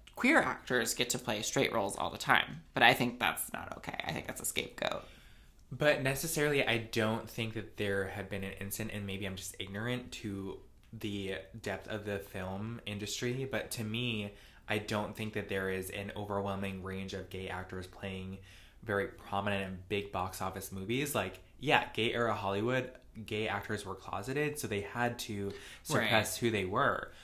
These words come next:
Speaker 2: But in this day and age, Call Me By Your Name, for example,
Speaker 1: <gasps>
Speaker 2: those were two straight actors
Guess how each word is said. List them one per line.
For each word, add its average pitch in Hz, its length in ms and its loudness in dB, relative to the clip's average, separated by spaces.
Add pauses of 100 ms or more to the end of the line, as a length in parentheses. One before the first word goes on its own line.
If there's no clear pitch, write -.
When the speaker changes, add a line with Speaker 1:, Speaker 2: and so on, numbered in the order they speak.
(140)
Speaker 2:
But 127 120 2
in 120 140 2
this 147 160 -2
day 117 160 2
and 117 180 -2
age, 104 300 -4 (160)
Call - 180 -2
Me 131 100 0
By 127 120 2
Your 117 120 2
Name, 139 200 -2
for 95 160 -2
example, 95 540 -2 (180)
Speaker 1:
<gasps> - 160 -12
Speaker 2:
those 123 200 4
were 127 120 4
two 131 260 0
straight 120 380 2
actors - 760 -2